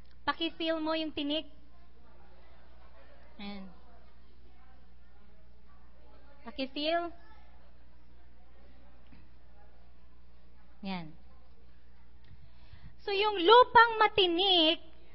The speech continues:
alam mo ba na ang pusong yon, ang taong yon? Oy, tingin, sandali, sandali.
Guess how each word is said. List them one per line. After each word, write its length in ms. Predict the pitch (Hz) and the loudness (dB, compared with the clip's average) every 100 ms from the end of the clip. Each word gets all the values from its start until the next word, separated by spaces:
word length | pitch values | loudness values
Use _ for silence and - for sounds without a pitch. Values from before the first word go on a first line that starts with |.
| - - - - - | -8 -8 -8 -4 6
alam 220 | 427 466 | 6 8
mo 120 | 453 392 | 6 8
ba 320 | 269 370 392 | 12 12 10
na 160 | 370 320 | 8 6
ang 160 | 330 | 4
pusong 400 | - 403 453 403 | 6 6 6 4
yon, 320 | 359 339 359 311 | 6 6 6 6
ang 160 | 330 320 | 6 8
taong 480 | 381 415 370 381 359 | 10 12 12 8 6
yon? 480 | 320 311 330 349 370 - - - - - - - - - - 262 | 8 8 8 4 -2 -8 -10 -10 -10 -10 -10 -10 -10 -10 -4 0
Oy, 80 | 277 | 2
tingin, 480 | 339 349 339 285 - - - - | 2 2 0 -4 -6 -10 -8 -2
sandali, 400 | 262 294 294 262 - - | 0 4 4 2 -2 -6
sandali. 400 | 233 262 302 254 | 0 4 4 2